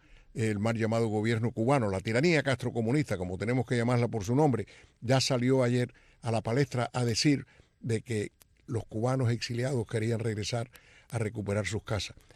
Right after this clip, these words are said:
Eso jamás va a ocurrir,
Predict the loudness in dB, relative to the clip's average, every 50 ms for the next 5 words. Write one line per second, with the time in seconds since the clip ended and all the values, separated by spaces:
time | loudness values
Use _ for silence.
0 | -20 _ -6 -4 -2 -2 0 0 2 2 2 2 2 0 0 0 0 -2 -4 -8
1 | -10 -14 _ _ _ _ _ _ _ _ _ -8 -4 -2 -2 -4 -4 -4 -4 -2
2 | -2 -2 -2